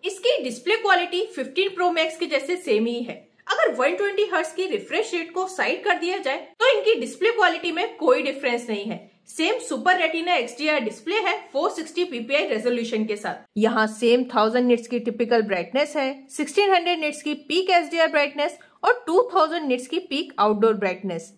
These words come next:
मैं Samsung के एस सीरीज and iPhone मॉडल्स के डिस्प्ले पैनल की फैन हूँ। यहाँ कंटेंट वॉचिंग एक्सपीरियंस बेस्ट क्लास होता है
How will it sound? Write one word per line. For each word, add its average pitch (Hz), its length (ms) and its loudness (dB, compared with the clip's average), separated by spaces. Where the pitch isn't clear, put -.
मैं 554 120 6
Samsung 277 560 2
के 440 160 4
एस 233 260 -2
सीरीज 285 480 -4
and 403 180 4
iPhone 359 360 2
मॉडल्स 247 400 4
के 339 120 -2
डिस्प्ले 247 360 0
पैनल 247 320 0
की 339 160 2
फैन 240 320 -2
हूँ। 208 220 -8
यहाँ 262 300 4
कंटेंट 214 380 0
वॉचिंग 359 300 2
एक्सपीरियंस 320 640 -6
बेस्ट 208 320 0
क्लास 214 280 0
होता 185 240 -4
है - 240 -12